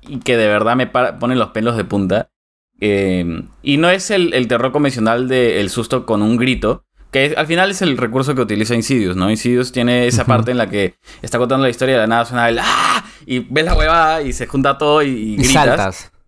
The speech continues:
Speaker 1: Y saltas. Por, eso es, eso es una forma bien básica y bien sencilla de hacerte, pe-, pero efectiva en ese caso, ¿no? Porque hay otras que son recontra ...malazas, que lo hacen y la gente dice que le dio miedo eso, pero al final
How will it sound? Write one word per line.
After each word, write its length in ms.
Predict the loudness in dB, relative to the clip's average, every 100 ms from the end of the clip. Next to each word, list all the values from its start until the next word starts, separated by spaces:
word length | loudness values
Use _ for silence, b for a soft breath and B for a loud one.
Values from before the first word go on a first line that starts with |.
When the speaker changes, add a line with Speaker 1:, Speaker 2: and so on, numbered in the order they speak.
| -8
Speaker 1:
Y 120 | -4
saltas. 420 | 0 2 0 -2 -6
Por, 180 | -4
eso 200 | -2 -2
es, 80 | -2
eso 180 | -2 0
es 60 | 0
una 160 | 0
forma 260 | 0 0 0
bien 300 | 0 0 0
básica 500 | -2 -2 -4 0 2
y 60 |
bien 160 | 0 -2
sencilla 340 | -2 0 2
de 40 | 0
hacerte, 280 | 0 -4 -4
pe-, 160 | -6 -2
pero 160 | 0
efectiva 420 | 0 0 2 2 0
en 60 |
ese 160 | -4 -4
caso, 240 | -4 -4
¿no? 160 | -8 -6
Porque 160 | 0
hay 80 | 0
otras 340 | 2 0 -4 -6
que 160 | -6
son 220 | -2 0
recontra ... 680 | 0 0 0 0 0 0 -4 _ -14
malazas, 600 | -6 -2 0 0 -4 -4
que 120 | -6 -2
lo 80 |
hacen 180 | 0 0
y 40 | -2
la 80 |
gente 160 | -2 -4
dice 180 | -4 -4
que 80 | -2
le 100 | 0
dio 140 | 0
miedo 240 | 0 0
eso, 300 | 0 -2 -4
pero 140 | -2 -2
al 100 | 0
final 380 | -2 0 -2